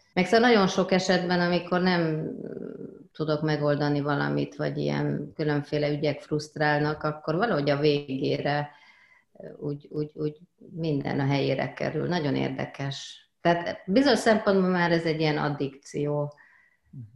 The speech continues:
Speaker 1: Néha érzem is, hogyha napokig nem sportolok, hogy, hogy, hogy, ö, nyűgösebb vagyok, vagy enerváltabb, és akkor mindig tudom, hogy na, menni kell futni.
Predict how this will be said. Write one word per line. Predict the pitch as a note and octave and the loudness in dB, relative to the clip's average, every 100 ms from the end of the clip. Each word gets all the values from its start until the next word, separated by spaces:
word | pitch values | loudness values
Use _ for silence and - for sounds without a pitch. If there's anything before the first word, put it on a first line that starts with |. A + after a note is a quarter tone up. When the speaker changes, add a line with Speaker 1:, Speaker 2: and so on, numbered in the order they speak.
| C3+ _ D#3+ | -20 _ 2
Speaker 1:
Néha | G3+ A3 F3 | 6 6 6
érzem | F#3 F3 D#3+ D#3+ D3+ | 6 4 6 4 4
is, | D#3 | 2
hogyha | D#3+ D#3 | 0 0
napokig | D#3 D#3 D#3 D3+ D3+ | 0 0 0 -2 -2
nem | D3 D3 D3 | -2 0 -2
sportolok, | - - C#3 C#3 D3+ D3 C#3+ - | -4 -2 -2 0 -2 0 0 -2
hogy, | C#3+ C#3 | -4 -2
hogy, | D3+ D3 | -4 -4
hogy, | - D3 D3 | -2 -4 -2
ö, | D3 D3 D3 - D#3 D3 _ | -4 -4 -6 -8 -10 -12 _
nyűgösebb | D3+ E3 D#3+ D3 - D3 C#3 | -2 0 2 0 2 -2 0
vagyok, | D3 C#3+ C#3+ C#3+ C#3 | 0 0 2 0 -2
vagy | C#3+ C3+ C3+ | -2 -2 2
enerváltabb, | D#3+ D3+ D3 C#3+ C#3+ C#3+ C#3+ - D3 D3 D3 | 4 4 4 2 2 2 -2 -2 -2 0 -2
és | C#3+ | -4
akkor | C#3+ - | -8 -4
mindig | D3+ D3 C#3+ C#3 C#3 | -2 0 -2 -4 -10
tudom, | - C#3+ C#3+ C3+ | -6 0 2 2
hogy | C#3 | 2
na, | C#3+ D3 C#3+ | 2 0 2
menni | C#3+ C#3+ C#3+ | 0 -2 -4
kell | C#3+ C3+ | -10 -10
futni. | - C#3+ _ D3 | -12 -20 _ -6